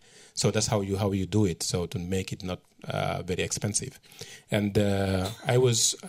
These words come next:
I worked as a journalist, as you said in the introduction, and I traveled. I seen Timbuktu before and after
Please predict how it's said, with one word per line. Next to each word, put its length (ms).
I 140
worked 240
as 120
a 80
journalist, 340
as 120
you 60
said 380
in 180
the 260
introduction, 580
and 180
I 60
traveled. 520
I 220
seen 460
Timbuktu 680
before 520
and 100
after 540